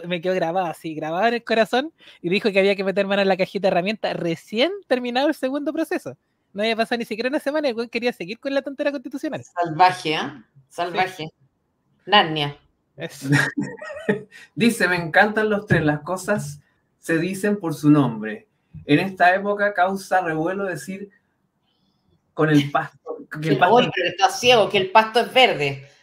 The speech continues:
Speaker 2: Así como,
Speaker 3: <laughs>
Speaker 2: "Hola".
Speaker 3: Sí, y acá dice, este no tiene superchat, pero dice,
Speaker 2: Liliana Brito,
Speaker 3: "¿Cuándo?".
Speaker 2: ¿cuándo vuelve Nomás T V? Uh, no, no, no está, no tenemos pa' cuándo. No, yo creo que, que, que ya cumplió su ciclo, o sea, yo creo que ya habría que armar una cosa distinta a esta altura.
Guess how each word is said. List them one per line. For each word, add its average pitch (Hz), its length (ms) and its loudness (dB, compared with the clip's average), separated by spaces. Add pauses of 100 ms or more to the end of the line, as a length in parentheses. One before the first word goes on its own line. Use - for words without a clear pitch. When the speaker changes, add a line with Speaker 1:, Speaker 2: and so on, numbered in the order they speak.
(140)
Speaker 2:
Así 202 220 -2
como, 190 320 2
Speaker 3:
<laughs> 180 140 6
Speaker 2:
"Hola". 180 380 6 (1500)
Speaker 3:
Sí, 156 60 2 (160)
y 123 80 0
acá 151 240 4
dice, 196 420 0
este - 160 -6
no 175 120 -4
tiene 185 280 -6 (240)
superchat, 170 500 -8
pero 175 120 -8
dice, 220 160 2
Speaker 2:
Liliana 285 300 4
Brito, 277 80 0
Speaker 3:
"¿Cuándo?". 202 300 2
Speaker 2:
¿cuándo 285 300 6
vuelve 302 260 4
Nomás 285 260 2
T 277 240 4
V? - 140 -4
Uh, 640 340 -2
no, 269 140 -4
no, 233 280 -4
no 220 200 -4
está, 226 240 -2
no 226 140 -4
tenemos 220 280 -4
pa' 190 160 -4
cuándo. 156 520 -2 (220)
No, 302 260 4
yo 269 120 2
creo 277 120 0
que, 269 200 -4
que, 214 400 -4
que 214 180 -18
ya 247 320 2
cumplió 240 340 -6
su 254 160 -8
ciclo, 240 440 -8
o - 20 -6
sea, 208 140 -8
yo 208 100 -4
creo 208 100 -6
que 202 80 -8
ya 202 160 4
habría 214 200 0
que 214 80 -2
armar 202 240 -2
una 202 140 -6
cosa 202 180 -8
distinta 190 500 -8
a 156 40 -2
esta 160 180 -8
altura. 143 480 -12